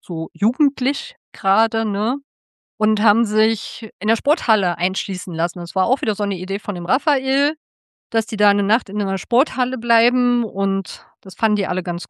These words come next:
cool. Und jetzt sitzen die da nachts in der Sporthalle und spielen natürlich Flaschendrehen, was man so macht.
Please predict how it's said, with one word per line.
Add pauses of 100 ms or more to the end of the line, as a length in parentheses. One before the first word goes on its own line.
cool.
Und
jetzt
sitzen
die
da
nachts
in
der
Sporthalle
und
spielen
natürlich
Flaschendrehen,
was
man
so
macht.